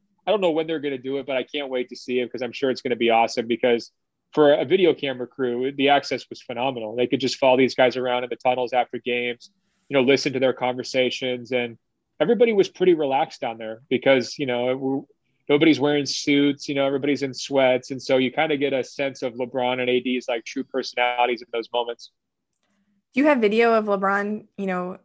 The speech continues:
Speaker 2: in that impromptu dunk contest before game four of the Houston series? Because I will say my one regret about the LeBron James experience is that he never entered <laughs> a dunk contest.
Speaker 1: Well, yeah, look, I've been trying to guilt trip LeBron in the dunk contest for about nine years. So I'm right there with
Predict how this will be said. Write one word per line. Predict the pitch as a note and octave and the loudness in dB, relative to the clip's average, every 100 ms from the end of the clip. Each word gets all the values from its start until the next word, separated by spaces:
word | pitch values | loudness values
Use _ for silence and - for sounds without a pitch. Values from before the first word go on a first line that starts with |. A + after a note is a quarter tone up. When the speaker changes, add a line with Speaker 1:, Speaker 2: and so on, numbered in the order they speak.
| _ | _
Speaker 2:
in | G3+ | -4
that | F#3+ G3 | -4 -2
impromptu | G3 G3 G3 G3 G3 | -4 -2 -4 -2 -6
dunk | F#3+ F#3+ G3+ | -4 -4 -4
contest | G3+ G3+ G#3 G3+ | -8 -6 -8 -10
before | G3+ G3 | -6 -4
game | G3 F#3+ F#3+ | -2 -4 -6
four | F#3+ F#3 | -4 -4
of | |
the | F3+ | -4
Houston | F#3+ G3 G#3 G#3 | -8 -8 -10 -10
series? | G#3 G#3 G3+ | -6 -6 -8
Because | G#3 G#3 G3 | -6 -6 -2
I | |
will | G#3 A3+ | 0 0
say | A#3 G#3+ | 0 -2
my | G3 F#3 | 0 0
one | F#3 G3 G3+ | 0 0 0
regret | F#3 F3 F3+ - | -2 -2 -2 -2
about | F3 F3+ F3 | -4 -4 -4
the | |
LeBron | F3+ F3 F3 F3 | -6 -4 -4 -4
James | F3+ E3+ F3+ | -6 -8 -10
experience | - - F3+ F3 F3+ | -12 -8 -8 -8 -8
is | |
that | F3+ F#3+ | -8 -8
he | F#3 | -4
never | F3+ E3+ | -2 -2
entered | F3+ F3+ F3 F#3+ | -4 -6 -8 -8
<laughs> | - | -12
a | - | -12
dunk | - G3 - | -10 -10 -10
contest. | - - - - - - - - - _ _ _ _ _ | -12 -14 -16 -18 -20 -20 -20 -20 -20 _ _ _ _ _
Speaker 1:
Well, | D#3 D#3 C#3+ | 6 8 8
yeah, | C3+ C#3+ | 6 6
look, | C3 C#3 | 4 4
I've | D#3+ | 2
been | F3 | 2
trying | F#3 E3+ | 0 -2
to | C#3 | -4
guilt | A#2 C#3 D3+ | -2 -4 -2
trip | D#3+ C3 | -6 -6
LeBron | C3 C3 C3 C3+ | -6 -4 -2 -2
in | |
the | B2 | -6
dunk | A2 B2+ B2 | -4 -6 -4
contest | B2 A2+ B2 - | -6 -4 -6 -4
for | C3 | -4
about | A2+ A#2+ A#2+ | 2 2 2
nine | A#2 A#2+ B2 | -2 -2 -2
years. | A#2 B2 A#2 A2 - | -6 -6 -4 -6 -2
So | B2+ | 0
I'm | B2 | 2
right | C3+ C#3 | 4 4
there | C#3+ B2+ | 2 0
with | A#2+ C3 | 0 -2